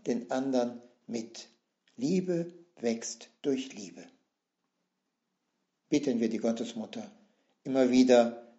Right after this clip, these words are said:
von deiner Liebe, Herr, zu lernen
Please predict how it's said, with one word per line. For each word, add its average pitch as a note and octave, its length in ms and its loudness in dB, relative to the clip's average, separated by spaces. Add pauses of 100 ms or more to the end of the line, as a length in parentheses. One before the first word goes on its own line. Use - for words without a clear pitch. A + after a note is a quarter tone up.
(340)
von A2+ 520 -6
deiner C3+ 720 -4
Liebe, B2 400 -2
Herr, A2+ 540 0 (340)
zu - 180 -6
lernen A#2 680 0